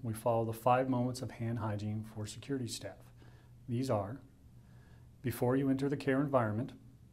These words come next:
before donning protective gloves to touch a patient or their belongings, after any exposure to blood or bodily fluids,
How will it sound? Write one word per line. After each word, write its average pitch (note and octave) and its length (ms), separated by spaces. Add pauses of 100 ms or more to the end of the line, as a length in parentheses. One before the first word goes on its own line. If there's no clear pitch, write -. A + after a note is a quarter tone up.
(600)
before B2 280
donning A#2+ 320
protective C3+ 480
gloves B2 360
to B2 100
touch A#2+ 260
a C#3 40
patient B2+ 360
or B2 60
their B2+ 140
belongings, B2 640 (1040)
after A#2+ 320
any D3+ 180
exposure D#3 580
to A#2 60
blood A2 340
or A2+ 60
bodily A2 360
fluids, A2 580